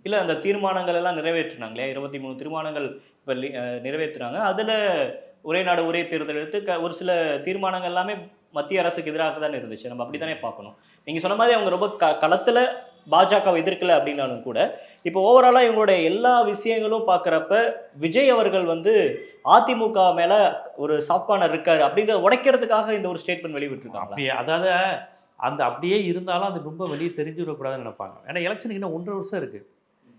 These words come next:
Speaker 2: அப்போ உங்களுக்கு ஒரு, உங்க மேல ஒரு, நீங்க என்ன பண்ண போறீங்க, என்ன பண்ண போறீங்கங்கிற அந்த ஆர்வம் போயிரும்ல மக்கள்கிட்ட. "அப்பா, ஏ டி எம் கேவோட அலைன்ஸ் வைக்க போறாருப்பா" அப்படின்னா டக்குன்னு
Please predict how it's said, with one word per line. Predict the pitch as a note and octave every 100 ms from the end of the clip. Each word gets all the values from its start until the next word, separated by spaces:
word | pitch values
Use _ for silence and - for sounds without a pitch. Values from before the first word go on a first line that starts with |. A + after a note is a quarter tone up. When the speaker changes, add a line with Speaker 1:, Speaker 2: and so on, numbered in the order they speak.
| _ _ _ _ _ _ -
Speaker 2:
அப்போ | F3 A3+ G3+
உங்களுக்கு | F#3+ F#3 F3+
ஒரு, | E3+ D#3+ D3+ D3+
உங்க | D#3+ F3
மேல | F3+ A3 G#3+ F#3
ஒரு, | E3 D3+
நீங்க | D3+ D#3
என்ன | E3+ A3+
பண்ண | G#3 F#3
போறீங்க, | F3+ F3
என்ன | E3 F#3+
பண்ண | F#3 F3+
போறீங்கங்கிற | E3 E3+ E3 E3 E3
அந்த | D3+
ஆர்வம் | C#3 E3+ F3+ D3
போயிரும்ல | C#3 C3+ B2+ A#2
மக்கள்கிட்ட. | A2+ A#2+ - G#2 _ _ _ _ -
"அப்பா, | C3 - - F#2+
ஏ | A#2
டி | D3
எம் | D#3
கேவோட | C#3+ D#3
அலைன்ஸ் | D#3+ D#3 -
வைக்க | D3+
போறாருப்பா" | C#3+ D3 C#3+ C3+
அப்படின்னா | C3+ D3+ F#3+ G3
டக்குன்னு | F3 G3+ G3+